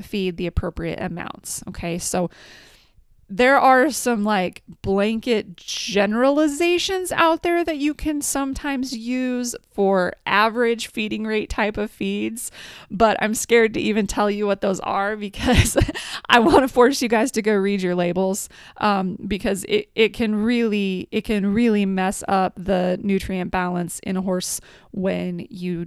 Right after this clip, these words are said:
don't feed a product the way that it is designed, um, by the nutritionist to be fed, okay?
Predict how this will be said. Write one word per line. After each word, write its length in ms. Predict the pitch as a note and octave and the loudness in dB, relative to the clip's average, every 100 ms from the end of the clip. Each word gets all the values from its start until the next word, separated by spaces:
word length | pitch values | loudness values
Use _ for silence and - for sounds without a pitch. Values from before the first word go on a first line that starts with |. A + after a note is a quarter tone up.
| - | -4
don't 360 | G3 F3+ F3+ - | -2 -2 -4 -10
feed 460 | - F#3 F3 E3+ | -10 -6 -4 -4
a 80 | - | -4
product 580 | F#3+ - F3+ E3 E3+ - | -4 -2 -2 -4 -6 -6
the 120 | - | -4
way 180 | E3+ E3 | -2 -4
that 220 | D#3+ G#3 | -6 -8
it 220 | - F3 - | -8 -8 -6
is 240 | F3 D#3+ | -8 -6
designed, 720 | - G3+ F#3+ E3 D#3+ D#3+ D#3+ - _ _ _ | -6 -6 -6 -10 -10 -12 -14 -18 _ _ _
um, 240 | - F3+ F3 | -8 -6 -4
by 180 | F3+ F3 | -4 -4
the 100 | E3+ | -4
nutritionist 680 | E3+ - G#3 A#3 G3+ - | -6 -4 -2 0 0 -2
to 100 | - | -6
be 220 | E3 - | -8 -10
fed, 440 | F3 - - - - - A3+ | -10 -8 -8 -10 -16 -18 -16
okay? 240 | - F#3 | -10 -10